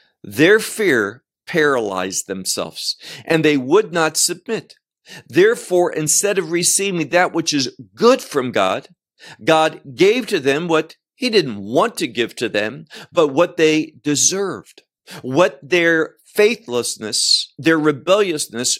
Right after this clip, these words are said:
required. And they experienced that which was not pleasing, not good, rather, that which was evil from their standpoint,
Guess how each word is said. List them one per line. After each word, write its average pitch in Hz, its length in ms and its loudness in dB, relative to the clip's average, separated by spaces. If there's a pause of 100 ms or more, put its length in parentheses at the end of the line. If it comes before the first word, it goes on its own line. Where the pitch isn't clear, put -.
(120)
required. 160 840 -4 (360)
And 165 240 0
they 175 220 6
experienced 175 760 -2
that 151 240 2
which 165 200 -4
was 147 280 -6
not 143 380 -2
pleasing, 165 600 -6 (220)
not 151 480 0
good, 143 360 0
rather, 110 560 -4
that 127 360 0
which 160 240 -4
was 165 320 -6 (240)
evil 202 420 0
from 156 460 -4 (100)
their 196 240 2
standpoint, 214 720 -4